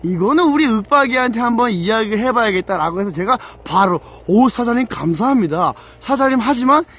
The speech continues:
이 제품이 좋은 제품이 아니면 저는 생방송에 대고 독소를 퍼부을 수도 있습니다." 라고 하면서 광고를 받아왔어요, 여러분.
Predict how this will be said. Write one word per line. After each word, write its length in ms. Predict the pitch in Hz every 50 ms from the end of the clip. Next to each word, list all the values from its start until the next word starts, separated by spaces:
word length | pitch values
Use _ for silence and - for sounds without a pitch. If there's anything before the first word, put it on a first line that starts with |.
| - -
이 140 | 247 277
제품이 440 | 208 - 220 190 196 233 233 247 247
좋은 280 | - 196 202 233 262 247
제품이 380 | 233 226 190 220 226 233 240
아니면 540 | 185 139 160 185 190 185 208 247 294 349 320 - - - - - - -
저는 340 | - - 180 196 262 320 359 - - - - - - -
생방송에 720 | - - 269 339 359 339 311 294 277 262 208 247 254 262 240
대고 420 | - 147 156 156 185 269 330 349 - - - - -
독소를 420 | - 220 208 - - 262 254 269
퍼부을 500 | 202 - - 339 349 220 160 175 202 214
수도 240 | 180 208 190 208 - - 254
있습니다." 600 | 202 196 175 - 294 285 262 226 196 220 233 196 - - - - - - -
라고 440 | - 185 214 262 320 294 311 349 339
하면서 320 | 339 311 294 294 285 285
광고를 400 | - 196 196 214 220 233 226 214 165
받아왔어요, 680 | - - 170 175 214 220 196 185 - - 170 170 165
여러분. 520 | 156 143 143 131 131 143 160 208 254 254